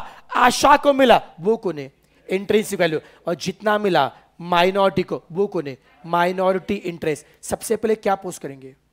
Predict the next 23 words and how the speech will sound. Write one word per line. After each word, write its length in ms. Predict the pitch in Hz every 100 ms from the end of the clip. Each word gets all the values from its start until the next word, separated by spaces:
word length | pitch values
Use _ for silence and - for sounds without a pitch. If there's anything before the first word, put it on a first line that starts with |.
| _ _ _ _ -
माइनॉरिटी 680 | 180 185 208 214 214 226 240
इंटरेस्ट। 600 | - - 208 208 190 - _ 160
वो 100 | 190 -
कहां 200 | 165 175
पे 80 | 170
जाएगा? 340 | 143 127 131 - _ _
बैलेंस 280 | 185 190 202
शीट 420 | - 233 285 - 180
लायबिलिटी 460 | 175 165 170 170
में। 120 | 147 131 _
पक्का? 300 | 202 - 160 - - -
अब 160 | 190 147
बचता 340 | 165 - 180
क्या 200 | 165 139
है? 120 | 120 _ _ _ -
इंट्रिंसिक 720 | 180 190 202 214 - 226 202
वैल्यू, 260 | 170 160 143 - _
वो 140 | 170 185
जाएगा 320 | 175 165 165
नोट 360 | 160 190 190 202
नंबर 760 | 202 220 233 233 220 190 147 - - - -
तीन 220 | 208 208
में। 260 | 202 175